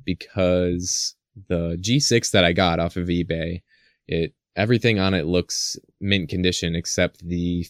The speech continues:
fingerprint sensor slash power button on the back and the lens cover on the cameras. The,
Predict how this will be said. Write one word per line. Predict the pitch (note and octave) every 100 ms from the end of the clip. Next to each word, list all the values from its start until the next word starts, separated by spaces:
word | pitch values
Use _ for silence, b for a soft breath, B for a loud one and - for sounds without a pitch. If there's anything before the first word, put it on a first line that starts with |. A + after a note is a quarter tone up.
| -
fingerprint | B2 B2 - B2
sensor | - A#2+ A#2+ - A#2+ A#2+ - _ -
slash | - - F2 F2 -
power | G2+ G2+
button | G#2 F2 G2
on |
the | F2+
back | F#2 G#2+ A2 - -
and | F2+ F2 F2
the | E2+ E2+ E2+ F2+ _ B B B B -
lens | F#2+ G2 F#2 -
cover | - F#2+ E2+ F2 F2+ F#2 _ _ _ -
on | F2+ E2
the |
cameras. | E2+ - G2+ F2+ C#2+ A#1+ D#2+ - - _ _ _ _ -
The, | F2 F2+ F2 F2 F2